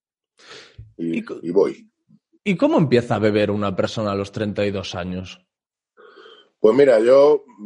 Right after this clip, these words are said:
Speaker 1: pues porque me acuerdo perfectamente además del día, se nos, de hecho me quedaba una pelea todavía, pero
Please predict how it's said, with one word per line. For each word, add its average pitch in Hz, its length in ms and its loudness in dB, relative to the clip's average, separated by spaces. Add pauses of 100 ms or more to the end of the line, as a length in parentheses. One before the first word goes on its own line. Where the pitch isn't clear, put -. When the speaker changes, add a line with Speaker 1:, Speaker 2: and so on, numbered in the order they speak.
(140)
Speaker 1:
pues 110 200 -4
porque 101 460 -2
me 98 80 0
acuerdo 113 260 2
perfectamente 107 540 -2
además 95 340 0
del 92 180 -2
día, 123 380 2
se 101 120 -10
nos, 90 180 -14
de 82 1120 -20
hecho 110 300 -2
me 82 260 -12
quedaba 85 280 0
una 92 240 0
pelea 82 320 0
todavía, 73 540 -2
pero 76 680 -6